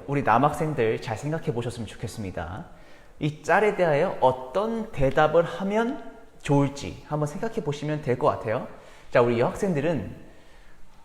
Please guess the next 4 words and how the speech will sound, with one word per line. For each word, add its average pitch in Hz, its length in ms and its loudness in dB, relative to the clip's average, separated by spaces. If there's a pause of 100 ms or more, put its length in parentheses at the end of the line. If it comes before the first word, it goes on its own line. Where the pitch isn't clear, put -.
(560)
내가 180 300 4
이렇게 196 280 2
반응했을 151 540 2
때 110 480 -2